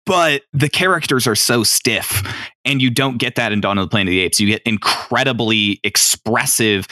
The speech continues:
s-, what are, you know, mocap C G characters. And that is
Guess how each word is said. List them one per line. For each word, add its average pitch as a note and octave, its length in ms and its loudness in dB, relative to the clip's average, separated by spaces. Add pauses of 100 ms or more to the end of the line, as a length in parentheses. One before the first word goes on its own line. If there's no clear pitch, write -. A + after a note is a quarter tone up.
(160)
s-, - 300 2
what E3 300 0
are, D3+ 300 2 (200)
you C3 140 2
know, F#2 240 0 (120)
mocap A#2+ 540 0
C A2+ 220 2
G G2+ 180 0
characters. F2 560 -2 (340)
And A#2 160 0
that B2+ 220 2
is B2+ 240 0